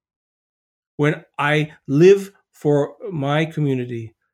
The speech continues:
I live for all, and all live for all. Not just me, because if I'm just doing it, nobody else is doing it, I'm getting stomped on. But that the highest human and the human community, community is where everyone lives for everybody else, in that sense,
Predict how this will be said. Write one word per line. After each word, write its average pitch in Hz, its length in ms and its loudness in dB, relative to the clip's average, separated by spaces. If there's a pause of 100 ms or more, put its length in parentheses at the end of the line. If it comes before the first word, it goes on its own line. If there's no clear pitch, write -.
(160)
I 131 160 -6
live 156 320 0
for 147 240 -6
all, 110 460 -10
and 139 220 -8
all 165 320 4
live 139 180 0
for - 260 -16
all. 95 400 -18
Not 196 160 -6
just 185 220 -8
me, 131 180 -6
because 131 240 -12
if 120 120 -14
I'm 151 180 -2
just 156 160 -6
doing 147 180 -2
it, 135 100 -6
nobody 131 240 -6
else 156 200 -6
is 123 60 -12
doing 117 180 -8
it, 135 40 -10
I'm 131 100 -12
getting 117 200 -10
stomped 110 380 -14
on. 104 80 -20 (400)
But 127 100 -12
that - 220 -6 (340)
the 147 420 -2
highest 196 540 -6 (140)
human 160 480 -2
and 151 100 -4
the 127 60 -4
human 165 320 0
community, 151 400 0
community 147 400 0
is 139 260 -10
where 131 280 -6 (320)
everyone 175 440 4
lives 143 260 0
for - 180 -12
everybody 131 440 -2
else, - 380 -14 (680)
in 117 120 -8
that 110 180 -8
sense, - 420 -16